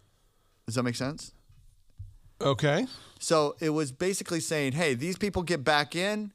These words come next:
Speaker 1: You know, this is who becomes a citizen. This is where we get the idea that if you were born in the United States, you are a citizen, uh, and the, and, and so forth." But then it comes up with all these things. If you did seditious things, if you, if you created rebellion, blah, blah, blah, then you're ineligible.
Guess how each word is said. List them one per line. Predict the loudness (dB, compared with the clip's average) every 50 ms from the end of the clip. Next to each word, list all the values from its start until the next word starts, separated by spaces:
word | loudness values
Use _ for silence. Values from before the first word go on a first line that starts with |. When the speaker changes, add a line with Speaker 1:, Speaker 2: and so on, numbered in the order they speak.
| _
Speaker 1:
You | -8 -4 0
know, | 2 4 4 4 2
this | 2 0 0 0 -2
is | -4 -4 -2
who | -2 -2 -2 -2 -2
becomes | -4 -4 -4 -4 -4 -4 -4
a | -4
citizen. | -2 0 2 2 2 0 0 -2 -2 -2 -2 -4 -4 -6
This | -6 -6 -6
is | -6 -6 -2
where | 0 2 2 2
we | 2
get | 0 0 -2 -2 0
the | 2 2
idea | 2 2 2 2 0 2
that | 2 2 0
if | 0 -2
you | -2 -2
were | -2
born | 0 0 0 0 0
in | 0
the | 0
United | 0 0 0 -2 -2
States, | -2 -4 -4 -4 -4
you | -2 0
are | 0 2 0
a | 0
citizen, | -2 -2 -4 -4 -4 -4 -4 -4 -4 -4 -6 -8 -12 -18 -20 -20 -14 -4
uh, | 0 2 4 4 4 4 4 2 0 0
and | -2 -2 0 0 0
the, | 2 2 4 4 2 0 -2 -2
and, | 0 0 2 0 0 -2 -2
and | -4 -2 -2
so | 0 0 -2
forth." | 0 0 0 0 0 0
But | -2 -4 -2
then | -2 -2 0
it | -2 -2 -4 -4
comes | -4 -4 -2 0 -2
up | -2 -2 -2
with | 0 2
all | 2 2
these | 2 0 -2 -2
things. | -2 -2 -2
If | -4 -4 -4
you | -4 -2
did | -2 -2 -2
seditious | -2 -2 0 0 0 0 0 -2 -4 -4
things, | -4 -4 -4 -2 -2 -4 -4 -6
if | -6 -6 -4
you, | -4 -4 -4 -4 -4
if | -6 -6 -6
you | -8 -8
created | -8 -6 -2 -2 0 0 -2 -2
rebellion, | -4 -4 -4 -2 -2 0 0 -2 -2 -4 -2
blah, | -2 -2 -2
blah, | -2 -2
blah, | -2 0 0 0 0
then | -2 -2 -4 -4
you're | -4 -6 -6
ineligible. | -4 -4 -2 -2 0 0 0 -2 -2 -4 -6 -8 -8 -8 -10 -10